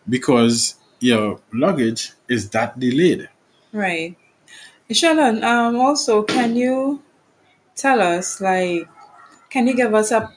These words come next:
Speaker 2: price point as to how much these homing pins will be going for?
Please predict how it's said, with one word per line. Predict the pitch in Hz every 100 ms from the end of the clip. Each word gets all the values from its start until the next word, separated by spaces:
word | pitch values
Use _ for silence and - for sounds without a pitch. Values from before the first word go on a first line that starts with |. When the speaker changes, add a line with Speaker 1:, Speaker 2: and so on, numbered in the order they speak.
| _ _
Speaker 2:
price | - 233 170 -
point | - 262 196 147 147
as | 175 165 -
to | 190
how | 208
much | 202 190 190 -
these | 208 202
homing | 240 196 160
pins | 160 185 185
will | 175
be | 180
going | 175 151 151
for? | 156 - -